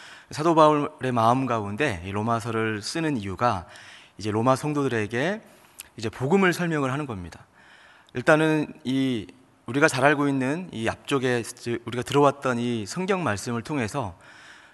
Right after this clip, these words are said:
이 로마에 있는 교회가 분쟁 가운데 있었습니다. 어떤 분쟁이 있었냐면 이제 이방인들 중심으로, 어, 그리스도인이 된, 아, 이런, 아, 이방인 그리스도인이 있었고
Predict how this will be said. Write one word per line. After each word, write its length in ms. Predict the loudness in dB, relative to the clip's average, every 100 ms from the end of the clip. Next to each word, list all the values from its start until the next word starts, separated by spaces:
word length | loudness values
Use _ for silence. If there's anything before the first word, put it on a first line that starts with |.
| _ -8
이 340 | -4 -2 -2
로마에 520 | 0 8 8 8 4
있는 440 | 2 0 0 -2 -6
교회가 300 | -4 -2 -2
분쟁 460 | -2 2 4 6
가운데 360 | 6 4 2 -2
있었습니다. 540 | -6 -8 -10 -10 -12 -10
어떤 280 | -4 0 0
분쟁이 400 | 0 0 0 -2
있었냐면 680 | -4 -6 -4 -2 0 -2 -6 -16 -20 -20 -20 -16
이제 300 | -12 -6 -6 -6 -16 _ -8
이방인들 800 | 4 6 6 4 0 0 0 0
중심으로, 840 | -4 -4 -4 -2 -2 0 -2 -6 -16 -20 _ -16
어, 440 | -8 -6 -6 -8 -12 -20 -10
그리스도인이 640 | 0 0 0 0 0 0
된, 340 | 0 0 -2 -6 -14 -20 -20 -14
아, 360 | -10 -8 -8 -4
이런, 320 | -2 -2 -4 -14 -20 -20 -14
아, 140 | -12
이방인 440 | -6 4 6 6 2
그리스도인이 540 | 0 -4 -4 -4 -4
있었고 560 | -4 -8 -8 -8 -8